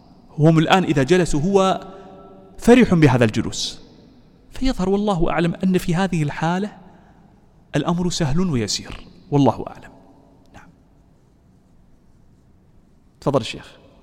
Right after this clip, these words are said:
بس، آه، فائدة، الله يرضى عليك. أنا أذكر مرة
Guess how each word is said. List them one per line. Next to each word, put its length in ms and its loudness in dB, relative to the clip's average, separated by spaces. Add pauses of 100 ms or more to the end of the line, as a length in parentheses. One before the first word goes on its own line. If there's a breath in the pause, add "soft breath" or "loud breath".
(960 soft breath)
بس، 360 -8
آه، 520 -12
فائدة، 400 -4
الله 140 -4
يرضى 200 -4
عليك. 300 -12
أنا 160 -6
أذكر 260 -8
مرة 520 -8